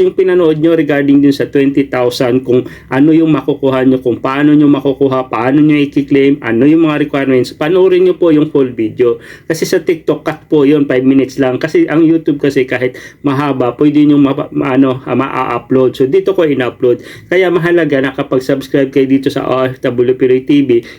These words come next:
ikaw yung laging nauuna. Kasi dito ako sa YouTube,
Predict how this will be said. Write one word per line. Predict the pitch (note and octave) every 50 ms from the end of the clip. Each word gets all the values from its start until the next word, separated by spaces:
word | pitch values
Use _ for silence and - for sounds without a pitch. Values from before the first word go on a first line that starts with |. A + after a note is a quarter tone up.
| - -
ikaw | F3 E3 - G3 F#3+
yung | G3 F#3+ F#3+ F3+
laging | E3 D#3+ D#3 D#3+ D#3+ D#3+ D#3
nauuna. | D#3 D3 C3+ D3 C#3 C3 C3 C3 C3+ B2+ -
Kasi | C#3+ C3+ - D3+
dito | D3+ E3 D#3+ D#3 E3 D3
ako | D3 D3+ -
sa | - C#3+
YouTube, | C#3 C#3 C#3+ C#3 C#3+ - B2+ A2+ -